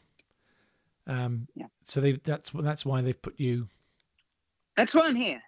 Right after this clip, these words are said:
Speaker 1: in, uh,
Speaker 2: And
Speaker 1: right, in a, in a town with eleven
Speaker 2: time I got.
Speaker 1: people and a, uh,
Speaker 2: And
Speaker 1: and a, and a mine.
Speaker 2: it's just, it's a,
Speaker 1: Golly.
Speaker 2: it's a sleepy town. And they also, um, there was a big tribunal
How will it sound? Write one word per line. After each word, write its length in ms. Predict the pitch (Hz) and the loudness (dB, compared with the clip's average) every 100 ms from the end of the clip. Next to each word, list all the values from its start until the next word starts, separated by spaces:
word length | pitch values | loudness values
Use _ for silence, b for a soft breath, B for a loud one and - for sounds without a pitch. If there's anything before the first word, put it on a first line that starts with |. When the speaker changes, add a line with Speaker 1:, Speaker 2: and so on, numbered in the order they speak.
| - | -6
Speaker 1:
in, 300 | 170 175 165 | -2 0 0
uh, 40 | 117 | -2
Speaker 2:
And 160 | 123 - | -4 -6
Speaker 1:
right, 440 | 113 127 113 - - _ _ - | -6 -4 -6 -8 -14 _ _ -14
in 100 | 113 | -12
a, 80 | 117 143 | -10 -8
in 80 | 120 | -8
a 60 | |
town 260 | - 135 123 | -6 -4 -4
with 100 | 117 | -4
eleven 360 | 123 117 113 - _ _ _ _ | -4 -4 -8 -12 _ _ _ _
Speaker 2:
time 540 | - - - 269 359 339 | -12 -6 0 4 4 4
I 180 | 330 262 | 4 2
got. 340 | 180 - - | 0 -2 -6
Speaker 1:
people 240 | 139 127 127 | -4 -4 -4
and 120 | 123 | -4
a, 40 | 123 120 | -2 -2
uh, 40 | |
Speaker 2:
And 320 | - 170 170 | -2 -4 -6
Speaker 1:
and 120 | 120 | -8
a, 40 | 113 135 | -8 -8
and 100 | 127 | -8
a 40 | 120 | -6
mine. 560 | 117 123 107 92 90 78 _ _ _ _ _ _ _ _ _ _ 240 | -4 -6 -6 -10 -14 -16 _ _ _ _ _ _ _ _ _ _ -6
Speaker 2:
it's 220 | 247 - | -6 -4
just, 300 | 285 - 240 | -4 -4 -4
it's 240 | 240 - | -4 -2
a, 400 | 240 220 220 202 - | -2 2 0 -2 -4
Speaker 1:
Golly. 160 | 135 117 | -4 -2
Speaker 2:
it's 100 | 220 | -6
a 60 | |
sleepy 480 | 214 - 202 - 180 | -6 -2 -2 -2 -6
town. 480 | - 170 160 156 151 | -2 0 0 -2 -2
And 280 | 175 180 185 | -2 -2 0
they 160 | 196 208 | 4 4
also, 520 | 214 - 180 165 156 - | 4 0 -2 -2 -2 -4
um, 280 | 160 156 151 147 _ _ - b b _ _ _ - | -4 -4 -6 -14 _ _ -20 b b _ _ _ 2
there 120 | 214 | 4
was 120 | 156 | 4
a 40 | 143 | 0
big 180 | 160 | -6
tribunal 760 | - 160 131 127 135 139 131 | -6 -6 -6 -6 -8 -8 -10